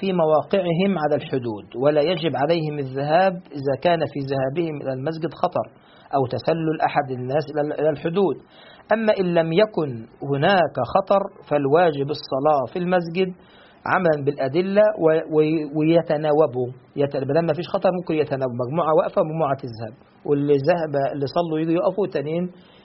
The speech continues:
يذهبوا ويصلوا. أما إذا وجد خطر ومحتاجين الجميع فيصلوا في أماكنهم. هكذا. طيب، كذلك مسألة، آه، المتعلق بمسألة الصلاة في محل العمل. الصلاة في محل العمل، إحنا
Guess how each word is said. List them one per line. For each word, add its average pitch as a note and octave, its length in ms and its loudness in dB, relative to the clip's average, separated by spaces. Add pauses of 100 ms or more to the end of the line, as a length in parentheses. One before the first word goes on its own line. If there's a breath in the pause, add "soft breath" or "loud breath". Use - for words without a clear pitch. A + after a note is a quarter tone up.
(140 loud breath)
يذهبوا D3 420 -2
ويصلوا. A#2+ 880 -2
أما F3 220 0
إذا C#3+ 160 0
وجد G3 160 0 (100)
خطر F#3 240 0
ومحتاجين D3+ 440 -4
الجميع F3+ 460 -2 (400 loud breath)
فيصلوا D3+ 480 -2
في D3 180 -4
أماكنهم. A#2+ 600 -8 (720 soft breath)
هكذا. C#3+ 420 -4 (580 soft breath)
طيب، C#3+ 300 -8
كذلك G#3+ 500 2 (600)
مسألة، G3 480 2 (220)
آه، D3 380 4
المتعلق C#3+ 800 0
بمسألة D#3 500 0 (120)
الصلاة D#3 340 0
في F3 140 -6
محل D3+ 360 -4
العمل. A2+ 380 -6 (1080 soft breath)
الصلاة A3+ 440 2
في A3 80 -6
محل G3 320 -4
العمل، F#3+ 440 0
إحنا D#3+ 220 -2